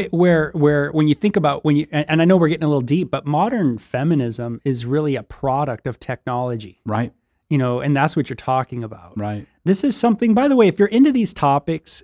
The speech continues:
Speaker 2: you can listen to Peter and I on our podcast.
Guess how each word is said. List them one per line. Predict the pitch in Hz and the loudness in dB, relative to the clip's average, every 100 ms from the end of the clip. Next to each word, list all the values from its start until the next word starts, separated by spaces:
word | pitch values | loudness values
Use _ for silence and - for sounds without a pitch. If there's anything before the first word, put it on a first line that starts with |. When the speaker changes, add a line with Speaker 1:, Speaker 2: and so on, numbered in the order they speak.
| _ | _
Speaker 2:
you | 139 135 190 247 | -6 2 4 4
can | - - 196 185 131 113 113 - | 0 -4 2 4 4 2 -2 -4
listen | 131 135 - 131 | -4 -4 -2 -4
to | - 120 | -4 -10
Peter | - 147 143 143 | -4 -2 0 0
and | 135 120 | -2 -4
I | 120 123 127 | -4 -4 -6
on | 123 123 | -6 -4
our | 120 | -6
podcast. | 110 - 143 135 - 107 101 110 - | -6 -2 0 0 -4 -14 -14 -16 -18